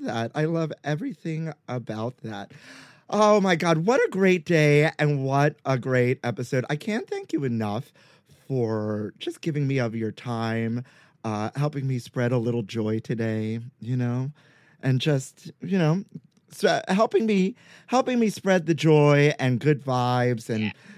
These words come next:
Speaker 1: just good energy. It's always great to see you and commune. With some of my favorite episodes and some of my favorite things about doing what I do here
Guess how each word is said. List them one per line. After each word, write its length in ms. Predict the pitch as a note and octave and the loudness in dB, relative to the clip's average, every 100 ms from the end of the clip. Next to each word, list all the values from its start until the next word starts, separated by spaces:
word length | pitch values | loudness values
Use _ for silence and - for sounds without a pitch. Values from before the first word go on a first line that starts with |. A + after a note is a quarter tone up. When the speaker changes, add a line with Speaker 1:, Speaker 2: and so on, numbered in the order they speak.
| - | -8
Speaker 1:
just 200 | F4 - | -8 -2
good 200 | F#3+ F3 | -2 0
energy. 480 | C3+ C3 C3+ C#3 C#3 | 0 0 0 0 -2
It's 180 | - D#3+ | -2 -4
always 380 | - F#3 A3+ C4+ | -2 -2 -2 -4
great 260 | - D3 B2+ | -2 -2 -2
to 100 | A2+ | -12
see 220 | - B2+ | -10 -6
you 320 | A2+ A#2+ A#2+ | -2 0 0
and 280 | B2 A2+ A2+ | -2 -4 -8
commune. 640 | - A2+ A2+ A#2+ A#2 A#2 - - - | -6 -4 -2 0 0 -4 -6 -18 -14
With 120 | - C#3+ | -10 -4
some 180 | G#3+ | -2
of 80 | A#3+ | 0
my 140 | G3 D3+ | 2 0
favorite 480 | - C3+ C3 C#3 - | 2 0 0 -2 -4
episodes 540 | A#2 B2 - A#2+ A2+ | -6 -6 -4 -4 -2
and 100 | A#2 | -6
some 160 | - D3+ | -4 -4
of 100 | D3 | -2
my 140 | A#2+ | -4
favorite 400 | - A#2 A2+ A2+ | -4 -8 -6 -10
things 360 | - - A2 - - | -8 -8 -10 -12 -14
about 360 | G#2 G#2 G#2 - _ _ - | -10 -8 -10 -12 _ _ -14
doing 380 | - A#2+ A2+ A2 | -4 -2 -2 -2
what 140 | A2 | -4
I 100 | G#2+ G#2 - | -4 -8 -8
do 260 | A#2 A2+ | -6 -4
here 540 | A2+ G#2 A2 F#2+ F#2+ | -4 -8 -8 -8 -8